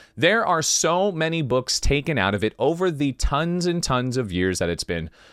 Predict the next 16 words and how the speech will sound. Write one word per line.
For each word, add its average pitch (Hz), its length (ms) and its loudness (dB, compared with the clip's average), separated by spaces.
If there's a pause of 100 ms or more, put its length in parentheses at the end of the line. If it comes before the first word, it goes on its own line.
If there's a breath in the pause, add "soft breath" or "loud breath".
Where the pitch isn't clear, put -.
(100)
revised, 117 1000 2
re-edited, 156 640 2
re-editions, 135 680 0
et - 140 -2
cetera, 147 340 0
King 87 240 -6
Charles, 151 400 2
et 101 80 -4
cetera. 143 240 2 (220 loud breath)
There's 185 200 0
so 220 360 0
much 196 280 -2
going 151 240 0
on 147 260 0
with 92 200 0
it. 95 160 0